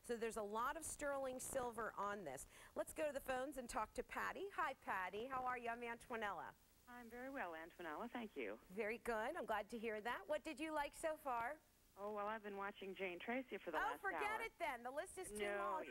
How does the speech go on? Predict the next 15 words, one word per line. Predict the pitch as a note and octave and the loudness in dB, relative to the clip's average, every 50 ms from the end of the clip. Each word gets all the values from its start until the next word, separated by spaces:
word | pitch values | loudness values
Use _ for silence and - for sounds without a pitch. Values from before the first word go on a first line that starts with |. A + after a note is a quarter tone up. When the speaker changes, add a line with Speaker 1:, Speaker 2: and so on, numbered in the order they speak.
| E3 F3 | 0 0
Speaker 2:
yeah, | F#3+ F#3 F3+ | 0 2 2
the | F3 F#3 | 2 2
list | G#3 G#3+ A3+ - - | 2 0 0 0 -2
is | A3+ A3 - | -2 0 0
too | - A#3+ G#3+ | -2 -2 -2
long. | G#3 F#4 - - | 0 0 2 2
Speaker 1:
<laughs> | A4+ | 2
I | G#4+ | 0
Speaker 2:
You're | G#4+ G4 | 2 2
Speaker 1:
know. | G#4 G#4 G#4 G#4 G#4+ | 2 2 2 2 0
Speaker 2:
right. | - - - - - - - | -2 -8 -20 -16 -12 -12 -10
<laughs> | - A#3 A3+ - C#4+ C#4+ D#4+ E4+ - G#4 F#4+ - F4+ F4+ - E4 F#4+ F#4+ F#4+ C4+ - - - | -8 -6 -4 -4 -4 -2 -2 -2 0 0 -2 -2 -4 -4 -2 -4 -4 -4 -8 -12 -6 0 2
Speaker 1:
Oh, | G4+ G4+ G4+ G4+ G4+ | 2 4 2 2 0
my | F4+ E4+ E4 D#4 C4 | -2 -4 -4 -4 -2
gosh! | D#4 D4+ D#4+ F4 F4 E4 D#4 | 0 2 2 2 2 2 -2